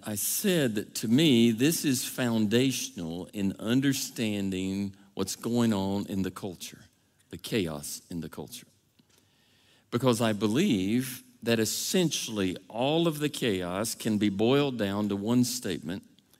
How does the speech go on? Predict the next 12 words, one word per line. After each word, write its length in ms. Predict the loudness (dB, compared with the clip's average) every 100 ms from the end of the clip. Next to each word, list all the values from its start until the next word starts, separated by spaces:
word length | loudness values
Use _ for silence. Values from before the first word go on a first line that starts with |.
| _ _ _ _ -8
and 180 | 0 2
that 160 | 4
is 480 | 4 2 0 -2 -4 -8 -4
that 140 | -2
it's 220 | -2 -2
an 120 | -2
attack 760 | -2 -4 -10 -6 -4 -4 -8 -16 -10
upon 1080 | -10 -10 -10 -4 -2 -2 -2 -4 -6 -8 -12 _ _ _
the 200 | -6 -2
image 380 | 2 4 4 0
of 120 | -6
God. 300 | -8 -10 -10